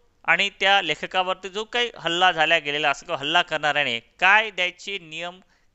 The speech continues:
जे काही म्हटला जात असतात त्याचे उल्लंघन जे काही केले आहेत ते उल्लंघन सुद्धा मात्र केले आहेत असं सुद्धा आपल्याला निश्चितपणे म्हणता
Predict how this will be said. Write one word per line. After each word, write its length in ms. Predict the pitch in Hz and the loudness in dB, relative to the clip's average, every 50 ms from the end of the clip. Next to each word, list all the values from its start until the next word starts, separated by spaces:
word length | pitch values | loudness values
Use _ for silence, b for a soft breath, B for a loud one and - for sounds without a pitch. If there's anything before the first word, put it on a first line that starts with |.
| _ 117 135 | _ _ -10
जे 80 | 160 | -10
काही 180 | 170 - 190 185 | -6 -6 -6 -6
म्हटला 340 | 175 156 151 - 156 156 156 | -6 -8 -10 -6 -4 -4 -2
जात 260 | 143 147 147 143 - | 0 -2 -2 -2 -4
असतात 240 | - - - 143 127 | -12 -8 -6 -6 -4
त्याचे 420 | - 151 147 - - 190 190 202 226 b b b b b b b | -4 -4 -6 -6 -6 -6 -6 -6 -8 b b b b b b b
उल्लंघन 600 | - 156 160 160 165 196 220 226 233 254 254 240 | -12 -10 -8 -4 -4 -4 -4 -2 -2 -4 -4 -2
जे 100 | 214 220 | -4 -4
काही 200 | - - 208 202 | 0 0 0 0
केले 340 | 190 - 180 175 170 170 160 - - | 0 -2 -4 -2 0 -2 -2 -2 -4
आहेत 240 | 117 135 151 147 123 - _ _ _ - | -4 -2 -2 -4 -4 -6 _ _ _ -14
ते 60 | - 143 | -14 -12
उल्लंघन 540 | - 156 151 147 147 160 180 196 202 208 | -10 -10 -10 -8 -6 -8 -8 -6 -8 -10
सुद्धा 340 | 196 - - 151 143 165 165 | -10 -10 -14 -6 0 0 0
मात्र 280 | 156 151 143 - 156 160 | 2 0 -4 -4 -6 -10
केले 360 | - - - 135 135 143 151 | -10 -6 -6 -4 -2 0 -2
आहेत 180 | 127 107 139 151 - - | 0 -2 -4 -6 -8 -12
असं 240 | - - - - 196 | -14 -12 -8 -8 -10
सुद्धा 280 | 190 - 151 139 147 139 | -10 -10 -6 -2 0 0
आपल्याला 320 | 131 - 139 143 151 151 | 0 -2 -6 -6 -6 -6
निश्चितपणे 580 | 135 131 123 - - _ - - 123 131 160 214 - B B B B B B | -6 -8 -14 -20 -20 _ -12 -12 -8 -8 -8 -8 -10 B B B B B B
म्हणता 460 | 135 147 151 147 135 - 165 156 156 | -4 -4 -4 -4 -4 0 0 0 0